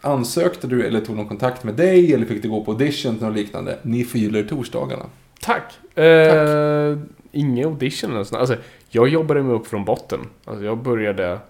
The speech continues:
Speaker 2: lägst ner på näringskedjan. Och l-,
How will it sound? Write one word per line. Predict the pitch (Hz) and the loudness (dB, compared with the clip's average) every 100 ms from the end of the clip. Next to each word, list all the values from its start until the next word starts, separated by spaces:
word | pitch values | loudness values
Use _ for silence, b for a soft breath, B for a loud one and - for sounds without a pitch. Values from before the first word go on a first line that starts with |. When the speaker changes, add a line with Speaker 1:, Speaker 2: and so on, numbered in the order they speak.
| _ - | _ -16
Speaker 2:
lägst | 117 110 101 - | -6 -4 -4 -6
ner | 98 | -10
på | 87 98 | -8 -6
näringskedjan. | 85 87 92 107 104 67 - b b b b - | -6 -6 -4 -2 -2 -6 -14 b b b b -10
Och | 104 | -8
l-, | 98 95 | -8 -10